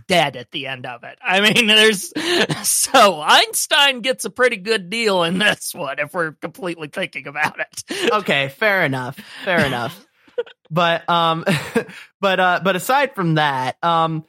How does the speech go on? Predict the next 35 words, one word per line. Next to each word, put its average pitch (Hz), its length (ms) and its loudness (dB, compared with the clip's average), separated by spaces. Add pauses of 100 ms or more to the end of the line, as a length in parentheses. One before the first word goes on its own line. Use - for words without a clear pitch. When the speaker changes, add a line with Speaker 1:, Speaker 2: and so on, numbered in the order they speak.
(280)
Speaker 2:
when 208 180 0
the 202 80 0
car, 254 580 0
when, 196 300 -2
when 202 160 0
the 202 100 0
car, 254 640 0
um, 180 420 0 (440)
does, 180 460 0 (100)
when, 160 680 -4
when 180 160 2
the 175 80 0
car 202 340 0
actually 170 380 -2
takes 170 360 -4
off 147 400 0
and 147 220 0
does 143 460 0
the, 135 360 2
the 160 100 -4
Speaker 1:
Mm. 160 40 -6
Speaker 2:
time 160 260 0
travel, 131 540 -4
right? 143 380 0 (1080)
It, 208 220 -2 (140)
it 208 240 0 (160)
conveniently 254 680 0
sets 226 340 -4
the 208 140 -2
road 202 340 0
on 185 220 0
fire, 170 720 0 (420)
and 233 160 2
the 240 80 2
t-, - 180 -10